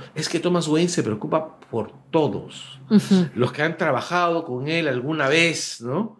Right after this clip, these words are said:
Speaker 2: Exacto.
Speaker 1: Y un día
Speaker 2: Todos son familia.
Speaker 1: Todos son familia. Y nunca le,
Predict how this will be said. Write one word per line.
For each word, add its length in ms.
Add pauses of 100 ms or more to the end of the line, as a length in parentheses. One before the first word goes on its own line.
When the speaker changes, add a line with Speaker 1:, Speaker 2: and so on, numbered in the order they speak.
Speaker 2:
Exacto. 600 (160)
Speaker 1:
Y 220
un 160
día 320
Speaker 2:
Todos 260
son 260
familia. 640 (200)
Speaker 1:
Todos 320
son 240
familia. 500 (920)
Y 400
nunca 380
le, 320